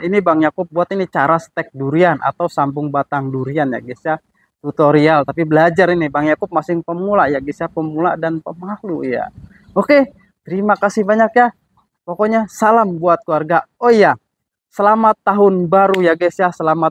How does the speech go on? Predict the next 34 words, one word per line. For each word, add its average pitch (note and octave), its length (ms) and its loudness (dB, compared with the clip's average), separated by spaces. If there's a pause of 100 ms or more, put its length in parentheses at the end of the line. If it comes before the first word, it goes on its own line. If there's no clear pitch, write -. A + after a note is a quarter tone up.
tahun D#3+ 320 -2
baru D#3+ 240 4 (160)
dua D#3+ 400 4
ribu E3 320 -4
dua D3+ 240 -2
puluh - 80 -20
empat. E3 240 -4
Semoga D3+ 480 -2
di D#3 160 -2
tahun C#3+ 400 -4
baru C#3 240 0
dua C#3 240 0
ribu C#3+ 240 -2
dua, C#3 400 0 (560)
ribu F#3 400 4
dua F3 320 4
puluh F3 160 -4
empat F#3+ 560 -2
lebih E3 400 -4
baik G3 320 2
dari D#3 400 -2 (400)
tahun-tahun D#3+ 720 0
sebelumnya. C3 640 -6 (480)
Semoga A3 640 2 (240)
diberikan G3 480 -2
keselamatan, F3+ 640 -2
keberkahan, D#3+ 480 -2
panjang D3+ 400 0
umur, D3+ 240 -2
sehat C#3 320 -4
selalu C3 320 -4
ya, A#2+ 80 -8
guys, B2+ 160 -10
ya. D#3+ 240 -2